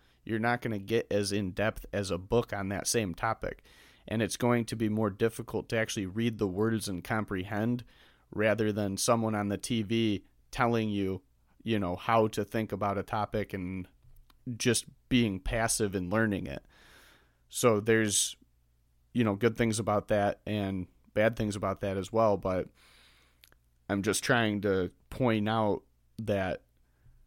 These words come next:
you know, taking that time and effort to learn about those things rather than spending your time avoiding it just with fun. I mean, the entire point of life isn't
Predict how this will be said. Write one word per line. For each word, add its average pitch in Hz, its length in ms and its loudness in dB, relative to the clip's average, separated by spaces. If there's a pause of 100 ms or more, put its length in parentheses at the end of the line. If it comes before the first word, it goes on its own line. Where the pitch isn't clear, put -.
(300)
you 117 120 0
know, 104 140 2
taking 123 540 -2
that 101 320 -4
time 110 500 -2
and 98 280 -4
effort 107 520 -2 (200)
to 107 280 -2
learn 107 440 2
about 95 360 -2
those 98 280 0
things 101 520 -4 (1300)
rather 110 460 4
than 107 180 0
spending 110 440 0
your 98 100 -2
time 104 500 -2 (400)
avoiding 113 560 4
it 101 220 -2
just 110 300 -2
with 98 160 -4
fun. 117 420 2
I 92 80 -2
mean, 101 280 -2
the 98 80 -2
entire 98 420 0
point 117 340 -2
of 101 140 -8
life 104 320 -2
isn't 113 340 -2